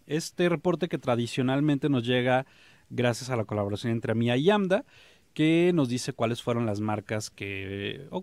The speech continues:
bueno, qué, cuánto vendieron cada marca, cómo se posiciona el mercado mexicano, etcétera.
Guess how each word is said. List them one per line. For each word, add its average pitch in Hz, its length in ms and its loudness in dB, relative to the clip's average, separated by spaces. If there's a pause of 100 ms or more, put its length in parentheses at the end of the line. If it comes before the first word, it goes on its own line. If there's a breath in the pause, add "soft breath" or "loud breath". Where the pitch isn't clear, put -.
bueno, 160 260 0
qué, 180 120 -4 (140)
cuánto 185 260 2
vendieron 131 340 2
cada 143 220 2
marca, 175 500 0
cómo 131 200 -8
se 113 140 -10
posiciona 113 420 -6
el 113 80 -4
mercado 107 320 -6
mexicano, 185 680 0
etcétera. 175 520 0